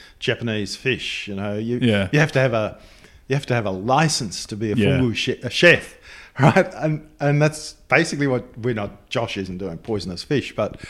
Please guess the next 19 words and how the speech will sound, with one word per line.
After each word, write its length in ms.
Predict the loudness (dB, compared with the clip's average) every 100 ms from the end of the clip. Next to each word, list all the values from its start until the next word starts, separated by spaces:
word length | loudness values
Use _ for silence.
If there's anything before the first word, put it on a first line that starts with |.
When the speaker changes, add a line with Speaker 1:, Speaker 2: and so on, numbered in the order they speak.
| -20 -20 -4 0
Speaker 1:
that's 240 | 0 0
the 100 | 2
level 320 | 4 6 4
of 240 | 2 0 -10 -20 _ _ -6
detail 680 | 0 0 0 -4 -4 -12 -16 -4
that 380 | -4 -2 -8 0
micro, 520 | 2 4 2 0 -6
sort 240 | -10 -8 -8
of 160 | -10 -12 -4
microscopic 540 | -4 -4 -6 -6 -4
detail 380 | -8 -8 -10 -12
that, 120 | -2
Speaker 2:
Yeah. 280 | 2 4 4
Speaker 1:
that 120 | 0
he's 240 | -4 -4 -4
doing. 440 | -6 -6 -8 -12 -14
Yeah. 200 | -14 -4
Speaker 2:
Yeah. 260 | 0 2 0
Do, 280 | 4 4